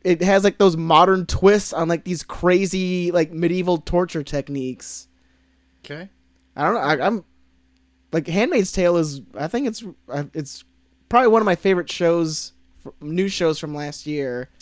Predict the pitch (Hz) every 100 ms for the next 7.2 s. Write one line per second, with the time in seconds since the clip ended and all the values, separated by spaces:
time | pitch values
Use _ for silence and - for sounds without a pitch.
0 | - _ - 143 156 156 165 156 160 165
1 | 147 139 139 - 139 139 127 - 110 -
2 | 123 98 104 117 131 196 190 120 - _
3 | _ _ _ _ _ - 92 - 127 120
4 | - - 127 - - 107 113 - - 143
5 | - 185 240 143 143 143 147 143 - 131
6 | - 113 95 98 107 131 101 92 90 113
7 | -